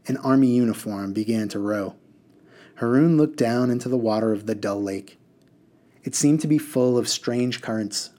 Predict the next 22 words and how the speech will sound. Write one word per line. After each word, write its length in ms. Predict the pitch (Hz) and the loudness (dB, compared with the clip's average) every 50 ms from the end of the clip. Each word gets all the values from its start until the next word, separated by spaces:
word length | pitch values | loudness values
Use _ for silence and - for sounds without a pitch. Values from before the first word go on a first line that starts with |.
| _ _ | _ _
crisscrossing 640 | - - 139 135 - - - 131 113 110 107 - 113 | 0 0 2 2 0 0 -2 0 0 0 -4 -4 -6
in 160 | 110 107 110 - | -6 -6 -6 -6
intricate 400 | - 123 110 - 104 - - - | -8 -8 -6 -6 -6 -8 -8 -10
patterns. 540 | - - 110 107 - 104 98 95 98 - - _ _ _ _ - - - _ _ | -8 -10 -8 -6 -6 -6 -6 -6 -8 -10 -12 _ _ _ _ -20 -20 -20 _ _
Then 160 | - - 135 151 | -2 0 2 2
the 60 | 160 | 2
swan 420 | 156 - - 131 123 127 131 131 | 0 -2 -4 -4 -2 -2 0 0
boat 300 | 127 135 127 127 127 - | 2 2 2 2 0 -6
passed 440 | - - 110 104 110 107 - - - | -12 -10 -8 -8 -6 -8 -8 -6 -6
what 220 | 120 113 110 - | -6 -6 -6 -6
looked 220 | 113 117 110 - 120 | -8 -8 -6 -4 -4
like 100 | 113 107 | -2 -2
a 80 | 104 | -4
flying 400 | - - - 120 113 117 127 135 | -6 -6 -8 -6 -4 -2 -2 -4
carpet 500 | 131 - - 117 110 - - 98 98 - | -4 -4 -4 -4 -4 -4 -4 -8 -8 -8
floating 520 | - - - 127 120 120 113 104 101 101 101 | -12 -8 -4 -2 -2 0 -2 -2 -4 -4 -6
on 140 | 101 101 101 | -6 -6 -6
the 60 | 101 | -4
water's 360 | 101 110 110 107 107 98 - | -4 -4 -2 -2 -4 -4 -4
surface. 580 | - - 123 113 110 - 98 101 - - - _ _ _ _ - - - - - _ | -4 -4 -4 -6 -8 -10 -10 -10 -10 -10 -10 _ _ _ _ -20 -20 -20 -20 -20 _
"Floating 580 | - - - - - 120 127 131 131 139 135 | -18 -14 -14 -10 -4 0 2 2 2 2 2
garden," 420 | 127 127 113 110 101 98 95 92 | 2 2 2 2 0 -2 -6 -8